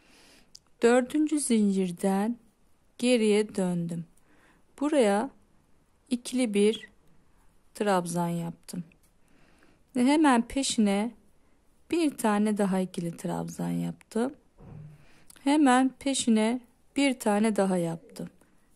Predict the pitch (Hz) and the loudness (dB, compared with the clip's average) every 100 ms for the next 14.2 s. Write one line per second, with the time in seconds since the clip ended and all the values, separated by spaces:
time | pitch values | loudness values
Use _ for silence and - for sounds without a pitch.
0 | _ 226 262 269 - - 202 196 190 220 | _ 0 0 0 -2 -2 -2 0 -2 -2
1 | 262 - _ _ _ _ _ _ _ _ | -4 -10 _ _ _ _ _ _ _ _
2 | _ _ _ _ _ _ 240 226 196 - | _ _ _ _ _ _ -6 -4 -4 -6
3 | 180 180 185 196 262 254 - 240 - 226 | -4 -2 -2 -2 -4 -6 -4 -4 0 0
4 | 196 180 - 202 202 196 - 202 196 196 | 0 -2 -4 -6 -6 -8 -2 -2 0 -2
5 | 220 254 247 220 233 233 - 208 196 196 | 0 2 2 2 0 0 -2 0 2 0
6 | 214 214 190 190 214 202 185 180 185 226 | 0 0 2 -2 -4 -4 -2 -2 -2 -4
7 | 233 196 180 190 240 - _ _ _ _ | -4 -4 -4 -4 -8 -14 _ _ _ _
8 | _ _ _ _ _ _ 208 - - 254 | _ _ _ _ _ _ -4 -2 0 0
9 | 247 220 190 170 190 233 254 _ - _ | 2 2 0 0 0 0 -2 _ -20 _
10 | _ _ _ - - _ - - 240 233 | _ _ _ -20 -20 _ -14 -4 -4 -4
11 | - 220 214 - 220 214 214 214 - - | -2 -2 -2 -2 -2 -2 -2 -6 -10 -8
12 | 185 - 180 180 226 285 _ _ _ _ | -6 -4 -2 -2 -2 -4 _ _ _ _
13 | _ _ - 202 196 180 170 170 165 165 | _ _ -4 0 0 -2 -4 -6 -6 -8
14 | - - | -12 -16